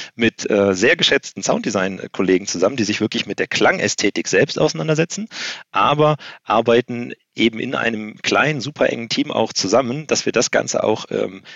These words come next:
per Software ins Fahrzeug auch direkt reinbringen. Das heißt, wir schreiben auch diese Algorithmen selber. Und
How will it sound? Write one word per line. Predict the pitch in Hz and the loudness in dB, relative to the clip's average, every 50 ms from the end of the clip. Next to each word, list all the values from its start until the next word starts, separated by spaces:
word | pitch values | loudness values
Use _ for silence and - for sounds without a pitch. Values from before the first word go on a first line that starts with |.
| - _ _ _ | -20 _ _ _
per | - - 98 - 196 190 - _ | 0 2 4 6 4 4 2 _
Software | - - - 185 - - - - 95 104 113 127 - - - - - _ | -2 0 2 2 0 0 0 0 2 2 0 -2 -8 -14 -18 -18 -8 _
ins | - 107 - | -4 -2 -2
Fahrzeug | - - 113 117 - - 120 113 - - | -2 0 0 0 2 2 0 0 0 0
auch | - 110 107 - - | 0 0 0 0 -4
direkt | - - 104 104 104 - - - | -6 -4 -4 -4 -4 -4 -6 -6
reinbringen. | 98 104 120 113 104 92 87 85 | -6 -6 -4 -2 -2 -2 -2 -4
Das | - - - | -8 -8 -8
heißt, | 92 - - | -8 -6 -4
wir | - | -2
schreiben | - - - 95 101 101 98 | -2 0 0 0 0 0 -2
auch | 92 98 98 | -8 -8 -6
diese | - 101 98 95 - | -4 -4 -2 0 0
Algorithmen | 104 101 95 95 101 104 - 95 92 | 0 -2 -2 -2 -4 -4 -4 -6 -8
selber. | 90 90 92 104 98 87 85 - _ | -4 -2 -2 0 0 -2 -4 -8 _
Und | - 98 95 92 | -8 -8 -8 -4